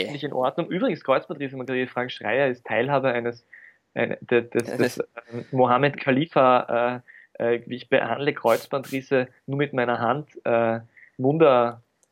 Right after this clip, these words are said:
Speaker 1: äh, Institut.
Speaker 2: Ah,
Speaker 1: Egal.
Speaker 2: wunderschön.
Speaker 1: Jedenfalls, äh,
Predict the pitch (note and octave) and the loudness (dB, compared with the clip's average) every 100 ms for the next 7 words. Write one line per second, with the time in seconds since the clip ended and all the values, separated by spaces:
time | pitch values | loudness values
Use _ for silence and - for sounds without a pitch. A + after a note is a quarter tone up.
0 | _ - A#2+ A#2 A#2+ C3 - - B2 A#2+ | _ 0 2 0 -2 -8 -8 -6 -2 -2
1 | - - - B2+ B2 A#2+ - A#2+ A#2 - | -6 -4 2 2 2 -4 -8 -10 -10 -12
2 | - E3 F3+ F3 - - C#3 C#3 C#3 | -2 2 4 2 0 -4 2 2 2